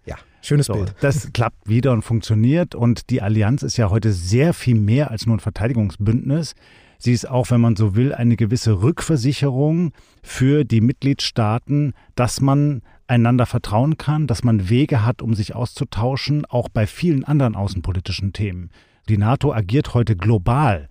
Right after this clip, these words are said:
Speaker 2: Die nato beobachtet sogar im südchinesischen Meer, was die Chinesen da machen. Das hat nichts mehr per se mit der Landesverteidigung zu tun. Und das kann man einerseits kritisieren, andererseits kann man sagen,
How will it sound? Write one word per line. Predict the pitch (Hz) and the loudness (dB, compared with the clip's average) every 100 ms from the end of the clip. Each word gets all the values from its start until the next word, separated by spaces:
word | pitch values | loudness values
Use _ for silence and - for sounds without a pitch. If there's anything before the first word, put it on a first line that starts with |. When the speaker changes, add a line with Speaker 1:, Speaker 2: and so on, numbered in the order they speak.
| - _ _ | -20 _ _
Speaker 2:
Die | 110 | 0
nato | 101 117 127 120 | 0 0 0 0
beobachtet | 95 - 127 131 - 113 | 0 0 0 0 0 -2
sogar | 123 117 | 0 0
im | 107 | 2
südchinesischen | 110 - 117 117 107 92 104 | 2 0 2 2 2 0 0
Meer, | 107 151 | 2 2
was | 107 98 | 0 -2
die | 107 | -2
Chinesen | 107 104 156 104 | 0 0 0 0
da | 85 | -4
machen. | 85 - 85 95 - | -8 -10 -10 -10 -8
Das | 87 | -6
hat | - 98 | -4 0
nichts | 120 - | -2 0
mehr | 110 | -2
per | 101 101 110 | 0 2 2
se | 101 101 135 | 2 2 2
mit | 143 113 | 2 2
der | 107 | 0
Landesverteidigung | 101 135 131 - - - 107 101 98 98 | 0 0 -2 -4 -6 -2 -2 0 -2 -6
zu | 98 | -8
tun. | 107 127 160 - _ _ _ - | -2 0 0 -6 _ _ _ -2
Und | 135 113 - - _ _ _ _ | 0 0 -4 -20 _ _ _ _
das | 123 | -2
kann | - 135 | 0 0
man | 123 | 2
einerseits | 123 113 110 | 2 2 0
kritisieren, | - 107 98 104 170 190 | -2 -2 0 2 2 0
andererseits | 127 139 131 131 - | 0 2 2 2 0
kann | 127 | 0
man | 123 113 | 2 4
sagen, | 113 123 139 | 2 2 0